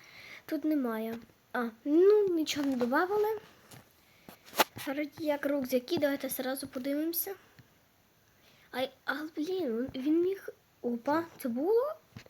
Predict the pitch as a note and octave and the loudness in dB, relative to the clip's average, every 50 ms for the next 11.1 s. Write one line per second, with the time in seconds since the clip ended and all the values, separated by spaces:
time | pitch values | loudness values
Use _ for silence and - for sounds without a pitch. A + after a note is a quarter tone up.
0 | - B3 C4 C4 C4 C4+ C4+ C4 B3+ B3+ B3 A#3 A#3 A#3 B3 C4 C4+ C4+ - D#4 | -8 -6 -4 -2 -2 0 0 0 -2 -2 -4 -4 -4 -4 -4 -4 -4 -6 -6 -6
1 | D#4+ E4 E4 E4 E4 E4 F4+ G4 - _ _ _ _ - - - - - - - | -6 -6 -6 -6 -6 -6 -8 -10 -12 _ _ _ _ -20 -20 -20 -20 -20 -20 -20
2 | - - - - - _ - B3 A#3+ A#3 B3 D4 E4 D#4 E4 D4+ C#4 B3+ A#3 A#3+ | -20 -20 -20 -20 -16 _ -6 -4 -4 -2 -2 -2 -2 0 -2 -2 -2 -2 -2 -2
3 | B3+ B3+ B3 - - - _ - - _ _ _ _ - - - - - D#4 D#4 | -4 -6 -8 -12 -16 -20 _ -20 -20 _ _ _ _ -20 -20 -20 -8 -4 -4 -2
4 | D4 C#4 C4+ B3 - - A#3 A#3 A#3 A#3 A#3 - - - _ _ _ _ - - | -2 -2 -4 -6 -4 -4 -2 -2 -2 -4 -6 -10 -14 -20 _ _ _ _ -20 -20
5 | _ - - - - _ _ _ _ _ _ _ _ _ _ _ _ _ _ _ | _ -20 -20 -20 -20 _ _ _ _ _ _ _ _ _ _ _ _ _ _ _
6 | _ _ _ _ _ _ _ _ _ - D4+ - - - - - D#4+ C#4 B3+ C4+ | _ _ _ _ _ _ _ _ _ -8 -8 -8 -8 -10 -8 -4 -2 2 4 4
7 | C#4 C#4+ C#4+ C#4+ C4+ A#3+ D4+ E4 F#4 G4 F#4+ F4+ - - C#4 B3 A#3 C4 C4+ C4+ | 4 4 2 2 0 2 0 0 0 -2 -4 -6 -6 -4 -4 -2 0 0 2 2
8 | C#4+ D4+ D#4 D#4 D4+ C#4+ C4+ C#4 D4 - D4 C4 C#4+ C#4+ - D4 C#4 - C#4 C4 | 2 2 2 2 0 -2 -2 -4 -4 -4 -4 -4 -4 -4 -4 -6 -8 -8 -10 -10
9 | - A#3+ A3+ A3+ G#3+ - _ _ - - - - - - - _ _ _ _ _ | -10 -10 -10 -10 -10 -12 _ _ -20 -18 -18 -18 -20 -20 -20 _ _ _ _ _
10 | _ _ _ _ _ C#4+ D4 D4 E4+ E4+ F4 E4+ - E4+ C#4 C#4+ E4 E4 - - | _ _ _ _ _ 0 2 4 4 2 2 2 0 2 2 2 0 0 0 -4
11 | F4+ - | -6 -4